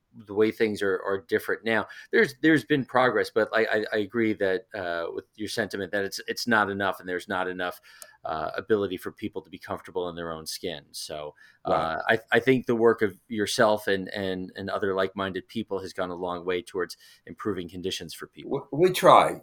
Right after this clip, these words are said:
Speaker 2: you know, uh, you could, uh, you know, there, I, I used to be in twelve step and, uh, you know, there's a saying that says, "Today I'm doing the best I can, and for today that's enough." You know,
Speaker 1: Mm-hmm.
Speaker 2: so I'm doing the best I can, and for today that's enough.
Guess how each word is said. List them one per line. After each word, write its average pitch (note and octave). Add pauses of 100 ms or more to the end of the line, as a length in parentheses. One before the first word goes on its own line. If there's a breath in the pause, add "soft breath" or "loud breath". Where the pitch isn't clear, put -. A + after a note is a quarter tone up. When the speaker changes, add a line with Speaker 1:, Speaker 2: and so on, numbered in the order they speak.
Speaker 2:
you C3+
know, B2+
uh, B2+
you C3+
could, D3
uh, B2
you C3+
know, B2+
there, B2+
I, B2+ (120)
I B2
used C3
to C3+
be B2
in A2
twelve A2+
step - (120)
and, F2
uh, E2+ (460)
you A#2
know, G#2+
there's G#2
a G#2
saying A2
that G2+
says, G2+ (160)
"Today A#2
I'm A#2
doing A2+
the G2
best A2+
I G#2+
can, F2+
and F2
for F#2
today G#2
that's F#2+
enough." D#2+ (640)
You F2+
know, E2+
Speaker 1:
Mm-hmm. -
Speaker 2:
so F#2+
I'm A#2
doing B2+
the G2+
best B2+
I A2
can, F#2+
and F2+
for G2
today F#2
that's E2+
enough. D2+